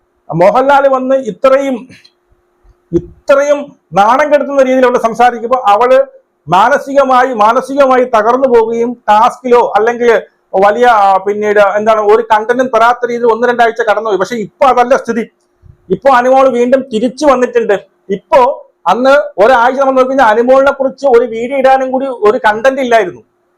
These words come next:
ആ രണ്ടാഴ്ച നമ്മൾ പോയില്ലേ, ആ രണ്ടാഴ്ചത്തെ വോട്ട് കുറവാണ് വരുന്നത്. ഇപ്പോ ബിഗ് ബോസ് തന്നെ അല്ലെങ്കിൽ ലാലേട്ടൻ തന്നെ ഇപ്പൊ കഴിഞ്ഞ എപ്പിസോഡിൽ തന്നെ അനുമോളുടെ അടുത്ത് കൂടുതൽ സ്നേഹം കാണിക്കുന്ന നമ്മൾ കണ്ടു. കാരണം എന്താണ്, അവർക്ക് മനസ്സിലായി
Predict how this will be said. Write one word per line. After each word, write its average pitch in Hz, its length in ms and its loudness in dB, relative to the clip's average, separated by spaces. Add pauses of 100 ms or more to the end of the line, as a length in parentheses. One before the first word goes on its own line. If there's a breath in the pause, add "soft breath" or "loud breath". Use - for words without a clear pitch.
(340)
ആ 220 320 4
രണ്ടാഴ്ച 269 440 0
നമ്മൾ 277 300 2
പോയില്ലേ, 240 360 -2
ആ 185 140 2
രണ്ടാഴ്ചത്തെ 262 640 0
വോട്ട് 247 340 0
കുറവാണ് 247 380 0
വരുന്നത്. 226 400 -4 (720)
ഇപ്പോ 269 640 0 (120)
ബിഗ് 190 300 0
ബോസ് 277 380 2
തന്നെ 247 180 -2
അല്ലെങ്കിൽ 233 220 0
ലാലേട്ടൻ 262 500 2
തന്നെ 269 140 -4
ഇപ്പൊ 262 380 -2
കഴിഞ്ഞ 254 200 -2
എപ്പിസോഡിൽ 262 420 0
തന്നെ 262 120 4
അനുമോളുടെ 247 360 -2
അടുത്ത് 262 160 -8
കൂടുതൽ 247 200 0
സ്നേഹം 240 320 0
കാണിക്കുന്ന 262 320 0
നമ്മൾ 254 120 0
കണ്ടു. 233 280 -2 (320)
കാരണം 269 420 2
എന്താണ്, 277 380 -2 (340)
അവർക്ക് 233 300 0
മനസ്സിലായി 262 480 0